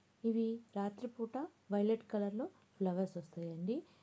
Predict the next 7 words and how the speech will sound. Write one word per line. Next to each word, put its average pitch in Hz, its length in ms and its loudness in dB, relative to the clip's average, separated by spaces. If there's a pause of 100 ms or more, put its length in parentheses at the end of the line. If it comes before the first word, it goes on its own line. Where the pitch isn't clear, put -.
(140)
వీటిలో 247 320 2 (100)
రెండు 202 220 4 (360)
కలర్స్ 208 360 0
ఉన్నాయండి, 180 440 0 (440)
ఇలా 208 160 4 (400)
గ్రీన్ 214 340 6
కలర్లోను 190 560 0